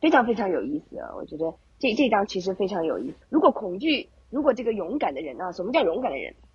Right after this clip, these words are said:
如果这个勇敢的人，他本来就是没有恐惧意识的啊，他本来就是毫不畏惧的，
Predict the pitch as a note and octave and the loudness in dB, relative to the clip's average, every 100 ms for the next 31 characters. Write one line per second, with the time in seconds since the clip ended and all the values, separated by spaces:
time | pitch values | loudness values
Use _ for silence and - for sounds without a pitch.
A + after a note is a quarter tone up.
0 | - - _ B3 D#4+ C4 C#4+ C4 G3 G3 | -20 -20 _ 4 6 6 6 2 0 0
1 | D#4 C4 D#3 E3 D#3 D#3 - _ _ _ | 0 0 -2 -6 -8 -10 -14 _ _ _
2 | - F4+ C4+ F3+ - - F#4 - B3 F#3 | 2 4 6 2 -2 -2 -2 0 0 2
3 | C#4 - A3+ D3+ D#3 E4+ D4 - - - | 2 0 -8 -8 0 2 2 0 -16 -4
4 | F#4+ A#3 E3 - - - - _ D#4+ F3+ | -2 -2 -8 -14 -10 -8 -8 _ 0 2
5 | G#3 C4+ D4 C4 F#3+ E3+ D4 A3 G#3+ C#4 | 0 0 -2 -4 2 4 4 2 0 2
6 | F3+ - E3+ - | 2 -2 -14 -14